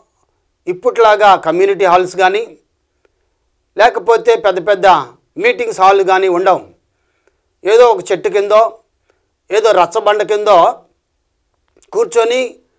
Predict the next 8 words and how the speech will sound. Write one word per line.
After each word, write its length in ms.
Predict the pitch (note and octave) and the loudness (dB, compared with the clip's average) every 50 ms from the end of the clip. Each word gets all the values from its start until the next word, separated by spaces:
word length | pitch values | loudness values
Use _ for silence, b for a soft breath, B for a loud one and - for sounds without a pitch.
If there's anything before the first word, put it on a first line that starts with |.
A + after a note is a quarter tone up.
| _ _ _ _ _ _ _ _ _ _ - | _ _ _ _ _ _ _ _ _ _ -10
పిచ్చాపాటిగా 800 | A#3+ - - C#4 C4 B3+ C4 A#3+ A#3 A3+ A#3+ A#3 A3 A#3 A3+ A3+ A3+ | -8 -2 2 2 2 2 2 2 0 0 0 -2 0 0 0 0 0
మాటలు 480 | G#3 F#3+ G#3 A#3+ - - A3+ A3+ A#3 | 0 -2 -2 -2 -4 -4 -4 -2 -2
మాట్లాడుకున్నటువంటి 920 | G#3+ G3+ G3 G#3+ A3+ - G#3+ G#3+ G#3+ G3+ G3+ G#3 G3+ F#3 E3 G3 F#3 F#3+ G3 | -2 0 -2 -2 -2 0 0 0 0 0 -2 -2 -2 -2 -2 -2 -2 -2 -4
పరిస్థితిలో 840 | F3+ F#3 F3 E3+ G3 F#3 F3+ G#3+ G#3+ G3 F3 D3 C#3+ F3 - - _ _ _ _ _ _ _ _ _ _ _ _ _ _ _ _ _ - - | -2 0 -2 -2 -2 -4 -4 -4 -2 0 0 -2 -2 -4 -6 -8 _ _ _ _ _ _ _ _ _ _ _ _ _ _ _ _ _ -6 -4
అందరూ 360 | F#3+ A#3+ C4 B3+ C#4 C4 B3+ | -2 0 2 4 4 4 2
కూడా 540 | B3+ A#3+ A#3+ A3+ G#3+ F3+ F3 G3+ A3+ A#3+ - _ _ - D#3 | 2 0 0 2 2 2 2 0 -2 -4 -8 _ _ -2 0
ఆ 100 | E3+ F3+ | 0 0
దినాలలో 680 | E3+ F#3 G3 A3 A3 A3 G#3+ G#3+ G#3 G#3 F3+ C#3+ A#2+ | 0 0 0 0 0 0 0 2 0 0 0 -2 -4